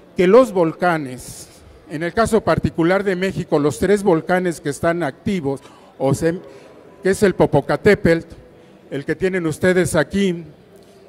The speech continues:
el volcán Fuego de Colima, a ciento treinta kilómetros al sureste de donde estamos, y el otro volcán es el Chichonal,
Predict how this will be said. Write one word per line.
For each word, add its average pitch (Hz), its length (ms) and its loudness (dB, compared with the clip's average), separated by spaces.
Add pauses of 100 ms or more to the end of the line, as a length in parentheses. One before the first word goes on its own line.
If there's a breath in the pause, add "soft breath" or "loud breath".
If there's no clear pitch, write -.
(360 loud breath)
el 139 220 -4
volcán 151 340 0
Fuego 175 320 2
de 160 100 2
Colima, 180 540 2
a 151 60 2
ciento 190 420 0
treinta 190 460 -2
kilómetros 175 640 0
al 147 160 -2
sureste 175 640 -4 (360 loud breath)
de 143 100 -4
donde 147 220 -6
estamos, 170 600 -4 (720 loud breath)
y 156 120 -6
el 170 100 -2
otro 208 220 0
volcán 196 560 -2
es 202 260 -8
el 175 180 -8
Chichonal, 190 720 -4